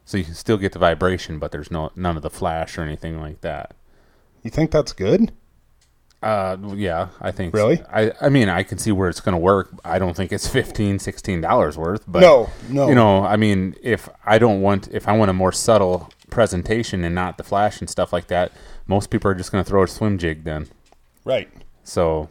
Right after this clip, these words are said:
Speaker 1: and if you want, one of the things I, I do a lot of the times is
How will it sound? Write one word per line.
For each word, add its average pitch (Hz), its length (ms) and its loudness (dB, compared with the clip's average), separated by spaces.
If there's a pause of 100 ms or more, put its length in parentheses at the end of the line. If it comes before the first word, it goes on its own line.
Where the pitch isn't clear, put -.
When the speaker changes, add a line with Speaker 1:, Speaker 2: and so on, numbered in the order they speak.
Speaker 1:
and 107 140 2
if 110 140 0
you 107 60 4
want, 110 200 4 (480)
one 95 320 2
of 113 100 4
the 90 60 -6
things 98 260 0
I, 95 300 2 (220)
I 98 180 2
do 95 180 0
a - 20 2
lot 87 220 0
of 87 100 -6
the 80 60 -18
times 87 460 -6
is 82 300 -10